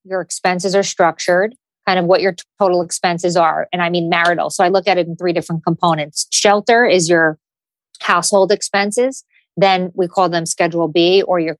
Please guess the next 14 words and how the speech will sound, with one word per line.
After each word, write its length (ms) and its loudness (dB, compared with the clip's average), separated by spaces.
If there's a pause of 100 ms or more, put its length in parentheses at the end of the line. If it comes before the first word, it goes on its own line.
auto 360 4
and 260 -2
expenses. 600 -2
And 120 -4
then 180 -4
personal 360 0
C 220 0
is 200 -2
all 140 6
your 160 2
personal 360 -4
expenses, 520 -6
food, 440 6
clothing, 540 2